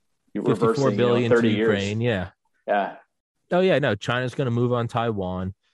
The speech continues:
Speaker 2: Uh, we're giving it, we're giving five million barrels of our strategic oil reserves to China and India, which not only is people are like, "That's stupid." I'm like, "That's treasonous." I would imagine, because it's all classified,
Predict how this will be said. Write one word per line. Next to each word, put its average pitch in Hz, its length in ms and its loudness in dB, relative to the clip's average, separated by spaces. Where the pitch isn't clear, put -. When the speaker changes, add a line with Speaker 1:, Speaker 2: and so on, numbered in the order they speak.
Speaker 2:
Uh, 101 220 4
we're 98 120 2
giving 110 420 0
it, 104 120 -2
we're 104 120 -2
giving 104 320 0
five 107 320 0
million 110 420 -2
barrels 104 460 0
of 95 100 -4
our 95 140 -2
strategic 104 540 -4
oil 98 380 2
reserves 92 580 -2
to - 100 -8
China 107 420 0
and 104 180 2
India, 98 540 0
which 95 300 0
not 123 200 2
only 113 240 0
is 92 100 -12
people 139 260 0
are 98 60 2
like, 95 120 0
"That's 107 220 0
stupid." 117 380 -2
I'm 92 80 -2
like, 92 160 -4
"That's - 380 -8
treasonous." 107 580 0
I 110 80 2
would 110 120 2
imagine, 120 600 2
because 113 220 0
it's 104 120 0
all 107 120 2
classified, 117 720 -2